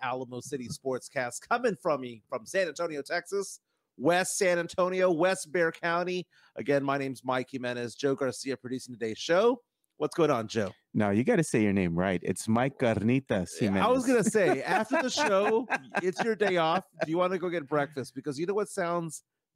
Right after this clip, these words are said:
Speaker 1: delicious?
Speaker 2: Oh, God, no.
Speaker 1: Carnitas.
Speaker 2: <laughs>
Speaker 1: Sounds
Speaker 2: My God,
Speaker 1: delicious.
Speaker 2: man.
Speaker 1: I like the new nickname, man, because, as I mentioned yesterday, effing delicious.
Speaker 2: Oh, no. Hey, good morning to you,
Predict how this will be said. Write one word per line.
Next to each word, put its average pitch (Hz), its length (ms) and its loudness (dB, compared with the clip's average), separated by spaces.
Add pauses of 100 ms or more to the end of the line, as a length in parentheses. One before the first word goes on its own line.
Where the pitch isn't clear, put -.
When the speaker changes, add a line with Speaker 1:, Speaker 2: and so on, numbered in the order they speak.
(160)
Speaker 1:
delicious? 127 760 -4
Speaker 2:
Oh, 92 420 0
God, 87 340 -8
no. 156 80 2
Speaker 1:
Carnitas. 127 800 -4
Speaker 2:
<laughs> - 800 -4
Speaker 1:
Sounds 135 520 0
Speaker 2:
My 135 120 -10
God, - 0 - (180)
Speaker 1:
delicious. 101 540 -2
Speaker 2:
man. 95 320 -10 (600)
Speaker 1:
I 254 100 2
like 285 280 0
the 285 100 -2
new 254 160 -2
nickname, 214 480 -2
man, 131 340 -4
because, 135 560 -2
as 143 180 -4
I 147 120 -2
mentioned 143 340 -8
yesterday, 110 640 -6 (1200)
effing 170 240 -2
delicious. 170 720 -8
Speaker 2:
Oh, 92 240 -4
no. 90 540 -2 (880)
Hey, 120 300 2
good 147 220 0
morning 143 300 2
to 113 60 4
you, 113 260 2